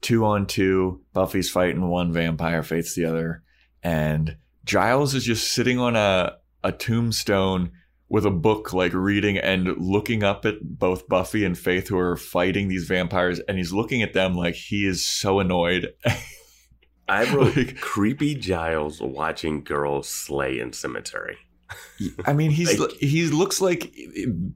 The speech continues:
Speaker 1: he's in a library and someone's making noise and he's about to say something to be like, "Hey, could you keep it down?"
Speaker 2: Yeah, and he's got, like, a book out. He's got, like, tea. It's just
Speaker 1: His glasses are, like, down.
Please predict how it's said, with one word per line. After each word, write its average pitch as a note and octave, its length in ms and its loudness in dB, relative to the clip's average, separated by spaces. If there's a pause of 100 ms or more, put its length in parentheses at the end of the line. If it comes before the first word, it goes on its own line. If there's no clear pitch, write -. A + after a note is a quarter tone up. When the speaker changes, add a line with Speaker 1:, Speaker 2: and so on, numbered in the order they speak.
(140)
Speaker 1:
he's B2 240 2
in A#2+ 80 4
a A2+ 60 4
library G2+ 760 4
and G2 100 2
someone's G2 340 2
making F#2+ 380 0
noise F#2 340 2
and G2+ 80 0
he's F2+ 100 0
about F2+ 500 0
to F#2 120 -2
say D#2+ 280 0
something F#2 360 -2
to F2+ 60 -4
be F#2+ 60 0
like, E2 140 -2
"Hey, - 100 -10
could - 140 -8
you E3+ 80 -8
keep - 200 -6
it - 100 -12
down?" F2 260 -4 (140)
Speaker 2:
Yeah, C3+ 160 2 (160)
and A#2+ 120 0
he's A2+ 160 0
got, A#2 180 -2
like, F#2 160 -4
a D2+ 80 -2
book F2+ 380 -2
out. F#2 280 -2
He's F2 120 -4
got, E2 180 -6
like, C#2 220 -6
tea. F2 460 -6 (500)
It's - 200 -6
just - 280 -10 (640)
Speaker 1:
His F2+ 140 -2
glasses F2 580 0
are, F#2 80 2
like, F2+ 240 0
down. F2 500 0